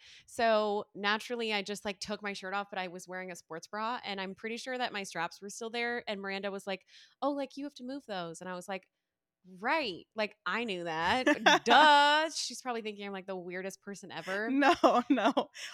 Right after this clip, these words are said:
Speaker 2: Honestly, it happens more than you think.
Speaker 1: Yeah,
Speaker 2: There's a
Speaker 1: and
Speaker 2: lot of,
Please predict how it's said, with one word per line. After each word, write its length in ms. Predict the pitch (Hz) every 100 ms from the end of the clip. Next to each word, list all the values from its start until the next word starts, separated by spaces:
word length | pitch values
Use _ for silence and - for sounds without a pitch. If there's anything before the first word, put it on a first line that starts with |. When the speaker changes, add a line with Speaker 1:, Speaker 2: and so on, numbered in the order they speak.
| -
Speaker 2:
Honestly, 380 | 247 311 - 370
it 100 | 240
happens 380 | 226 214 240 214
more 160 | 208
than 160 | 202 190
you 80 | 190
think. 300 | - - 214 -
Speaker 1:
Yeah, 400 | 208 185 156 139
Speaker 2:
There's 180 | 247 254
a 60 |
Speaker 1:
and 0 |
Speaker 2:
lot 360 | 302 254 240 233
of, 160 | 233